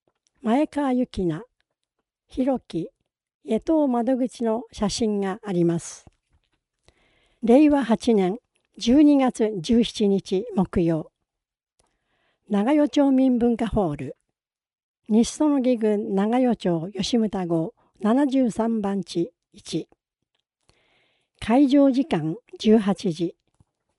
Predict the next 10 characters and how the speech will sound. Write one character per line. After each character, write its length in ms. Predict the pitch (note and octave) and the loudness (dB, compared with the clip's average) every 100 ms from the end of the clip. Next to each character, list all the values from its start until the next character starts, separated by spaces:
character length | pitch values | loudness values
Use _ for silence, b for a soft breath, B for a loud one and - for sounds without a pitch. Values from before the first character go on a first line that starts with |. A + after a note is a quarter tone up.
| _ _ - | _ _ -8
開 300 | B3 C#4+ C#4 | -4 0 0
演 240 | C#4 B3+ | 0 0
時 120 | A#3+ | -2
間 340 | - E3+ E3+ - _ | -6 -6 -6 -8 _
十 220 | - C4+ | -2 0
八 160 | A#3 C4 | 0 -4
時 320 | - A3+ A4 | -6 -6 -6
三 280 | - A3+ G#3+ | -6 -4 -4
十 120 | F3 - _ | -4 -8 _
分。 200 | D#3 | -8